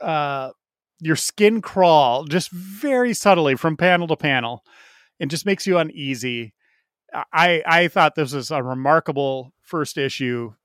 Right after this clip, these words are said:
I am madly in love with this guy right now. I, Donny Cates was my favorite writer. Now it's him,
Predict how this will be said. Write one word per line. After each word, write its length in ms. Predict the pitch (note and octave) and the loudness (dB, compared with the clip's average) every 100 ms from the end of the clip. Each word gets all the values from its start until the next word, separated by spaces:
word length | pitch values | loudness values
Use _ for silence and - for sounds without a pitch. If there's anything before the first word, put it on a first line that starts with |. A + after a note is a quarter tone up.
| _ _ _ E3 | _ _ _ 0
I 140 | F#3 | 2
am 240 | D#3+ C3 C3 | 2 -4 -2
madly 420 | E3 E3+ D3 C#3 | 0 0 -2 -6
in 380 | C3 - D#3 C3+ | -6 -2 -2 2
love 180 | C#3 B2 | 0 0
with 120 | - | -6
this 200 | C3 - | -6 -4
guy 220 | A#2+ A#2+ | -2 -2
right 220 | A#2+ A#2+ | -4 -8
now. 320 | B2 G#2+ A2 D3 | -6 -8 -10 -4
I, 240 | E3+ F#3 E3 - | 0 0 -4 -10
Donny 280 | C#3 F#3+ C4+ | 2 2 2
Cates 260 | G#3+ A#3 A3 | -2 -2 -2
was 140 | F#3 | 0
my 100 | F3+ | 0
favorite 300 | D#3+ E3+ D#3+ | 2 2 2
writer. 460 | D3+ C#3+ C#3 C#3+ - _ _ - | 2 2 0 -4 -10 _ _ -4
Now 320 | D3+ E3+ G3+ | 4 6 6
it's 160 | F3+ | 2
him, 320 | D#3 A#2+ A2 | -2 -4 -6